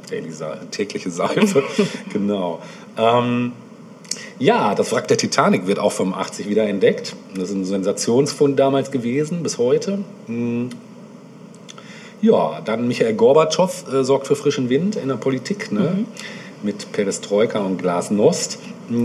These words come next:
Speaker 1: Live Aid in London und, äh, Philadelphia wird im Jahr fünfundachtzig
Speaker 2: Mhm.
Speaker 1: veranstaltet
Speaker 2: Mhm.
Speaker 1: von Herrn Geldof.
Speaker 2: Mhm.
Speaker 1: Und, ähm, ja, da gab es dann, äh, diesen ganz legendären Auftritt auch von Queen im,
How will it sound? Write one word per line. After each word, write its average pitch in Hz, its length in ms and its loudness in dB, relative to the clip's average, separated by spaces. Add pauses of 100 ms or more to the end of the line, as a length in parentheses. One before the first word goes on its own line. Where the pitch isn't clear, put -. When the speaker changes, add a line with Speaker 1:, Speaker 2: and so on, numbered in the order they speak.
(100)
Speaker 1:
Live 110 440 4
Aid 104 240 4
in 98 120 -2
London 139 540 2 (360)
und, 98 320 -4 (120)
äh, 90 300 -2
Philadelphia 104 560 2
wird 95 100 0
im 90 60 -4
Jahr 92 140 0
fünfundachtzig - 560 -4
Speaker 2:
Mhm. - 40 -14
Speaker 1:
veranstaltet 92 640 2
Speaker 2:
Mhm. 185 40 -2
Speaker 1:
von 90 280 0
Herrn 87 280 -2 (120)
Geldof. 123 460 4
Speaker 2:
Mhm. - 840 -6
Speaker 1:
Und, 101 440 0 (100)
ähm, 87 540 -2 (760)
ja, 127 120 4
da 135 80 6
gab 120 240 4
es 113 120 0
dann, 107 400 4
äh, 95 280 2
diesen 95 220 -2
ganz 107 260 0
legendären 98 760 2 (300)
Auftritt - 380 -2
auch - 120 -2
von 90 220 -4
Queen 127 460 2
im, 92 280 0